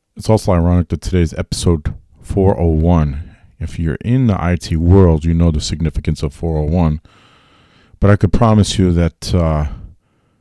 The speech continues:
we're here. It's not going anywhere. Wherever you listen to this, if you could like, share, comment, or review, that would be spectacular.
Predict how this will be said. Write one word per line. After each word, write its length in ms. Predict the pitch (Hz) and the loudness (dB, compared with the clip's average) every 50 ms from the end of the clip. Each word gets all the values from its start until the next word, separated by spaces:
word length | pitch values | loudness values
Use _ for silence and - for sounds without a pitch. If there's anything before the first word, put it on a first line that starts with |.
| _ _ _ _ _ _ _ _ _ _ _ _ _ | _ _ _ _ _ _ _ _ _ _ _ _ _
we're 160 | 101 95 90 | 0 0 0
here. 320 | 76 76 85 71 60 67 - - - - - - - - | 2 0 0 -2 -2 -6 -8 -12 -12 -14 -16 -20 -20 -20
It's 140 | - - | -10 -4
not 160 | - 82 82 - | -4 -4 -4 -2
going 260 | 87 85 85 87 90 | -2 -2 0 0 0
anywhere. 420 | 87 85 80 78 76 71 73 - - - _ _ _ _ _ _ _ _ _ _ _ _ _ _ _ _ _ _ _ _ _ _ _ _ _ _ _ _ _ _ _ _ _ _ _ _ - | 0 0 0 0 -2 -4 -6 -8 -14 -20 _ _ _ _ _ _ _ _ _ _ _ _ _ _ _ _ _ _ _ _ _ _ _ _ _ _ _ _ _ _ _ _ _ _ _ _ -2
Wherever 220 | - 113 123 117 117 | 4 4 6 6 6
you 60 | 110 | 6
listen 280 | 110 107 - - 101 90 | 6 4 4 2 -2 -2
to 100 | - - | 0 0
this, 220 | 98 98 - - | 0 0 0 -2
if 160 | - - - | -4 -2 0
you 80 | 101 92 | -2 -2
could 240 | - - 107 104 90 | 2 2 2 4 4
like, 180 | 92 92 85 | 4 2 0
share, 220 | - - 90 85 80 | 0 0 0 0 0
comment, 400 | - - 87 85 85 78 - 85 | 0 0 0 2 0 0 -2 -2
or 20 | |
review, 340 | 80 80 73 85 92 117 123 | -2 -2 0 2 4 4 4
that 140 | 107 87 80 | 4 2 0
would 120 | 78 73 | -2 -2
be 80 | - 76 | -4 -4
spectacular. 920 | - - - - - - - - 85 82 - - - 85 85 92 110 117 | 0 -2 -2 -2 -2 -6 -8 -6 -6 -6 -6 -4 -4 -4 -2 -2 -2 -4